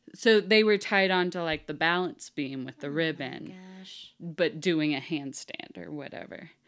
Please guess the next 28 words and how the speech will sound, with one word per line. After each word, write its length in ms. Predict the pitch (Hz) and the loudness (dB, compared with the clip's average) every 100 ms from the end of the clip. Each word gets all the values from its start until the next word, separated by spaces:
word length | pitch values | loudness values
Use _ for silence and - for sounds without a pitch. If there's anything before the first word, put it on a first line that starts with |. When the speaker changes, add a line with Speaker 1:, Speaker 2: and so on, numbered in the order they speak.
| _ _ _ _ _ _ | _ _ _ _ _ _
Speaker 1:
And 80 | 170 | -4
I 40 | 160 | -4
thought 240 | 156 135 | -2 -4
that 140 | 127 101 | -6 -10
was 160 | - | -14
really 240 | - - - | -14 -14 -12
Speaker 2:
Wow, 80 | - | -6
Speaker 1:
cool. 260 | 220 - | -6 -4
Speaker 2:
Mom, 280 | - 156 160 170 | -8 -10 -12 -16
that's 380 | 165 185 208 - | -16 -16 -18 -20
really 360 | 151 170 143 - | -16 -14 -14 -16
cool. 340 | - 85 85 - | -20 -18 -16 -4
Speaker 1:
Yeah. 280 | 170 - - - _ _ _ | -2 0 -4 -14 _ _ _
It 120 | 240 | 0
was 100 | 370 | 0
Speaker 2:
My 40 | 190 262 | 0 -4
mom 20 | 294 | -2
Speaker 1:
pretty 80 | 214 160 | -2 -2
Speaker 2:
never 100 | 190 | -2
Speaker 1:
cool. 120 | 240 190 180 151 - _ _ | -2 -2 -4 -8 -16 _ _
Speaker 2:
did 240 | 185 160 | -16 -14
that. 500 | 131 156 180 127 113 - _ _ | -12 -8 -8 -8 -12 -18 _ _
That's 360 | 175 202 214 - | -10 -10 -10 0
Speaker 1:
She 140 | 240 | 4
never 200 | 220 202 | 6 6
Speaker 2:
cool. 60 | 208 | 4
Speaker 1:
tied 340 | 185 185 165 160 | 4 4 4 4
your 220 | 170 | 2